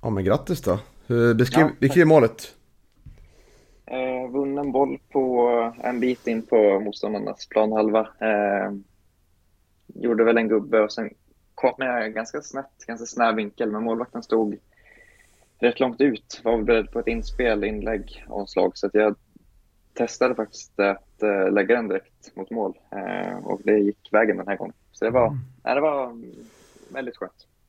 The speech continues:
Speaker 1: Lite av ett drömmål kanske.
Speaker 2: Ja, får man säga det?
Speaker 1: Ja, absolut, det får man göra.
Speaker 2: Ja.
Speaker 1: <laughs> Det är synd bara att, eh, eller var det någon som filmade?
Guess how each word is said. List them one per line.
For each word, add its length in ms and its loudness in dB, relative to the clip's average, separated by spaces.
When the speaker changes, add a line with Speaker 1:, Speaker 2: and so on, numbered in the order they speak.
Speaker 1:
Lite 320 -4
av 60 8
ett 140 2
drömmål 480 4
kanske. 360 -4
Speaker 2:
Ja, 320 2
får 80 -14
man 120 -16
säga 200 -8
det? 140 -10
Speaker 1:
Ja, 160 -4
absolut, 340 -6
det 60 -14
får 100 -6
man 140 -6
göra. 160 -6
Speaker 2:
Ja. 220 -12
Speaker 1:
<laughs> 160 -20
Det 80 2
är 60 6
synd 300 4
bara 120 6
att, 180 -2
eh, 60 4
eller 400 6
var 140 6
det 60 6
någon 80 2
som 140 -2
filmade? 400 4